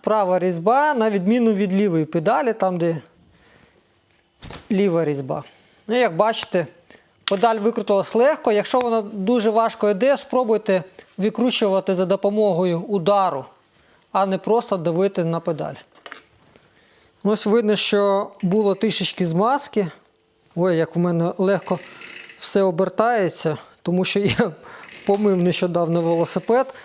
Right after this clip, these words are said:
трансмісію, і тепер дуже легко все працює. Що ж, проведемо діагностику. Крутяться вони насправді досить нормально, легко, е, немає ніякого лю-, люфта, тож не трі-,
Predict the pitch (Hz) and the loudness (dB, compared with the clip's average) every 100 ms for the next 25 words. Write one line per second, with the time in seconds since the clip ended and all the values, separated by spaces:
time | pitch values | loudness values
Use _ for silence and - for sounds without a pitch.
0 | - - 185 - 196 240 285 - 170 175 | -12 -4 -4 -2 0 0 0 -2 -4 -2
1 | 208 190 170 202 180 196 175 190 - - | -2 -2 -2 0 0 0 -2 -6 -6 -2
2 | 175 - - - - - - - _ - | -2 -4 -20 -20 -20 -20 -20 -20 _ -4
3 | 185 - 180 147 - - - 220 - 233 | -4 -2 -2 -2 -10 -4 0 2 2 2
4 | 247 285 269 247 202 233 214 285 339 - | 4 4 2 2 4 2 2 2 2 0
5 | - 240 - 277 262 - 226 214 220 214 | -2 -2 0 0 0 -2 0 2 2 2
6 | - 233 220 185 190 - - _ _ 175 | 2 0 0 0 -2 -4 -18 _ _ 0
7 | 226 220 214 202 202 233 320 349 320 269 | 2 2 0 0 2 2 2 2 2 2
8 | 233 - - _ 175 196 294 311 - - | 0 -4 -16 _ 2 4 4 2 -2 0
9 | 247 240 190 - _ 277 185 180 208 233 | 2 2 -4 -14 _ -2 0 2 2 2
10 | 247 214 214 214 202 - 190 175 165 - | 2 2 2 4 2 2 2 2 -2 -12
11 | - _ - 190 247 240 233 320 - 254 | -20 _ -2 0 0 2 4 2 2 0
12 | 240 185 - - _ - 185 - 190 185 | 0 -2 -16 -20 _ -4 -2 0 0 -2
13 | - 185 | -2 -6